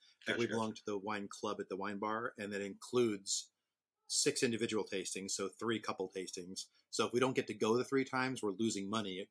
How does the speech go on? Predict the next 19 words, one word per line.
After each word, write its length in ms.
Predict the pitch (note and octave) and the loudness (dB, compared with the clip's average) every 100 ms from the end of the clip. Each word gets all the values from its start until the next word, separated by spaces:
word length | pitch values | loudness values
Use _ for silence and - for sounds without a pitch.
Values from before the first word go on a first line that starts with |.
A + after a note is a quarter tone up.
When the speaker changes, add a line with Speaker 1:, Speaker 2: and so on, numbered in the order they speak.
| - | -8
Speaker 2:
on, 160 | G2 | -6
you 60 | G2 | -6
know, 40 | - | -8
'cause 100 | G2 | -6
the 60 | G2 | -6
wine 200 | F#2+ F#2+ | -6 -8
club, 140 | F#2 | -8
basically, 200 | F#2 - | -6 -6
it's 80 | - | -8
prepaying 680 | - A#2+ G2 - G#2+ F#2+ F#2 | -4 -4 -4 -4 -4 -4 -8
for 120 | F2 | -12
those 180 | E2+ - | -12 -8
tastings, 560 | G2+ F#2 F2+ F2 - | -4 -4 -8 -12 -12
more 160 | A2+ F2+ | -10 -6
or 40 | F#2 | -4
Speaker 1:
Oh, 60 | |
yeah, 60 | D#2+ | -2
Speaker 2:
less. 120 | D2+ | -4
Speaker 1:
yeah. 100 | C#2 | -6